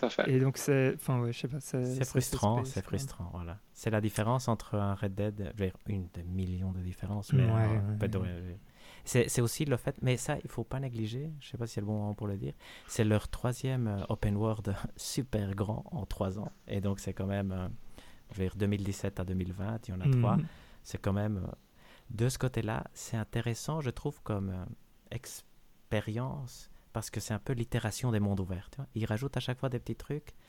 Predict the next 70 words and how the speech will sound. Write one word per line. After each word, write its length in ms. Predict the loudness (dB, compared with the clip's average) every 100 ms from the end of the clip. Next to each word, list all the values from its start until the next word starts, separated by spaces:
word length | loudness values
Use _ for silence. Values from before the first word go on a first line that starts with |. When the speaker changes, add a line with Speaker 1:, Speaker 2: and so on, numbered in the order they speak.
| -20 -6
Speaker 3:
Si 120 | -4
ça 120 | -2
marche 220 | -2 -2 -4
pas, 200 | -2 -2
ils 80 | -2
les 180 | -4
enlèvent. 440 | -4 -2 -2 -2 -6
Si 180 | -8 -10
ça 160 | -4 0
marche, 280 | 0 -2 -4
ils 80 |
les 100 | -4
gardent, 440 | -2 -2 -2 -6 -6
tu 40 | -4
vois. 100 | -2
Donc, 300 | -2 -2 -4
euh, 60 | -4
et 60 |
tu 100 | -6
vois 180 | -4 0
un 60 | 0
peu 200 | 0 -4 -6 -18 -2
tous 100 | 2
les 160 | 4 4
jeux 260 | 2 0 -2
qui 100 | -4
se 120 | -2
retrouvent. 420 | -2 -4 -6 -6 -2
Le 160 | -2
camp, 280 | 0 0 0
c'est 160 | 0 -6
Red 180 | -4
Dead, 200 | -2 -4 -4
tu 100 | -8
vois, 100 | -6
je 80 | -6
veux 60 |
dire, 80 | -8 -14 -20 -6
plein 160 | -2
de 80 | 0
petits 160 | -2 -6
trucs 220 | -4 -2
comme 160 | -2 -2
ça. 200 | -6 -8 -12 -20 -20 -20 -20
C'est, 440 | -6 -2 0 0 -2 -8 -16 -2
moi, 80 | 0
je 60 |
trouve 160 | 0 0
ça 120 | 0
fascinant. 380 | 0 2 2 0 0
C'est 100 | -2
pour 100 | 2
ça 120 | 4
que 80 | 4
j'aime 140 | 4
bien 120 | 2
jouer 140 | 2 0
aux 280 | -2 -4
Assassin's 520 | -4 -4 -4 -2 -4 -4
Creed, 340 | -6 -4 -6 -6
parce 160 | -8
que 80 | -6
je 80 | -6
trouve 180 | -6 -6
que 120 | -8
ça, 280 | -6 -8 -8 -12 -20 -20 -6
c'est 140 | 2
un 60 | 2
bon 180 | 4 4
baromètre 640 | 4 4 2 0 -4